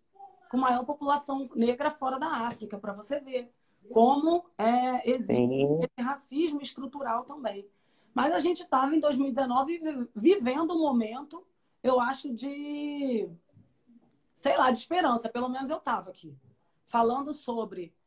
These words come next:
Speaker 1: defensoria e população L G B T, a gente fez várias coisas, eh, em todas as defensorias. A de-, eu, eh, a defensoria, ela é uma instituição que ela é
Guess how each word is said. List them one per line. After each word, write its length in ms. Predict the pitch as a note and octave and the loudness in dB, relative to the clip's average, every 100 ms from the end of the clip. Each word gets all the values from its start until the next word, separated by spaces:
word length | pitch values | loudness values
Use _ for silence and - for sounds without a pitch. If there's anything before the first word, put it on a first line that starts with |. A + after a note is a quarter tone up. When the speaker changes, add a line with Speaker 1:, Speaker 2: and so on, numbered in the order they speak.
| _ | _
Speaker 1:
defensoria 800 | F3+ A3 A3+ A#3+ A#3+ G#3+ G3 A#3+ | -6 -4 -2 -4 -2 -4 -2 -4
e 60 | A#3+ | -4
população 520 | A3 G#3+ G3+ G3 G3+ | -6 -4 -4 -4 -8
L 100 | G3+ | -6
G 140 | F#3+ | -8
B 140 | F#3+ F3+ | -6 -6
T, 380 | F#3+ G#3+ C4 - _ _ _ _ | -2 0 -2 -6 _ _ _ _
a 100 | A#3 | 0
gente 200 | C#4 C#4 | 0 0
fez 220 | D#4 D#4 | 0 2
várias 460 | A#3+ C4+ E4 F#4 - | 4 6 4 0 -4
coisas, 480 | A#3 A#3+ C4 A3 G#3+ | 0 2 2 -4 -2
eh, 120 | A3+ | -2
em 160 | B3+ | -2
todas 260 | A#3 C#4 D4+ | -2 0 0
as 120 | D#4+ | 0
defensorias. 720 | D#4 D4 D4 C4+ A3 G#3+ G#3 F#3+ | -2 -6 -4 -4 -4 -2 -2 -2
A 60 | |
de-, 160 | F#3+ - | -8 -8
eu, 220 | G#3 A3 | -8 -6
eh, 380 | F#3 F#3+ F#3+ F#3+ | -8 -10 -12 -4
a 120 | F#3+ | 0
defensoria, 840 | G3 - B3 - F#3+ G#3+ B3+ G3+ E3+ _ _ _ | 0 0 -4 -6 -8 -8 -10 -12 -12 _ _ _
ela 180 | G#3+ A#3+ | 4 4
é 40 | |
uma 100 | B3+ | 2
instituição 720 | B3 B3 B3 A#3 - A3 C4+ C4 | -4 -6 -2 -2 0 0 0 0
que 140 | B3 | 0
ela 260 | A#3+ A3+ G#3 | 0 0 2
é 240 | A3+ | 0